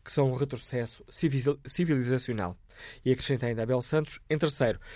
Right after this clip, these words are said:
é necessário apresentar uma verdadeira alternativa que não passe pelas dinastias Clinton ou outras. Paulo Rodrigues escreve também na página T S F na internet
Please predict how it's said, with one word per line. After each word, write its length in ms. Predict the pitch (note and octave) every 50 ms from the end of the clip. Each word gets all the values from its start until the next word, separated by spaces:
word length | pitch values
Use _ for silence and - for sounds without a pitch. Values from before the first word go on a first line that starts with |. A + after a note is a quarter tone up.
| - - -
é 80 | - B2+
necessário 320 | B2 - - B2+ B2+ B2+
apresentar 400 | B2 - - B2+ A#2 B2+ B2 A#2+
uma 180 | A#2+ B2 B2 A#2+
verdadeira 460 | A2+ A#2 A#2+ B2+ B2+ C3+ F3 F3 D3
alternativa 600 | B2+ A#2 - A#2+ A2 - - B2 B2+ A#2+ C3 B2+ - - - - - - -
que 80 | -
não 160 | C3+ C3+ B2+
passe 380 | C3 - B2 A2+ B2 - - - - - - - -
pelas 340 | - B2 C3 B2 A#2+ A2+ G#2
dinastias 560 | B2 D3 C#3 C3+ C3 C#3 - C3+ C3 A#2+ -
Clinton 500 | - - C3+ C3+ C3+ B2+ - - G#2 G2+ G2+
ou 200 | G2 G2+ G2+ G2+
outras. 440 | G#2+ G#2 F#2+ - E2 D#2 D#2 - - - - - - - - - - - - - -
Paulo 180 | - A3 F3+
Rodrigues 440 | F#3 D#3+ C3 A2 - - - - - -
escreve 260 | - - - D3+ D3 -
também 220 | D#3+ C#3+ C#3+ C#3+
na 180 | C#3 C#3 C3+ C3+
página 300 | C#3 C#3 C3 B2 B2+ A#2+
T 100 | - C3
S 220 | B2 - - C3
F 180 | B2 - - C3
na 220 | B2+ B2 A#2+ A#2+
internet 560 | B2+ B2+ - B2+ A#2 A2+ B2 C3 D3+ - -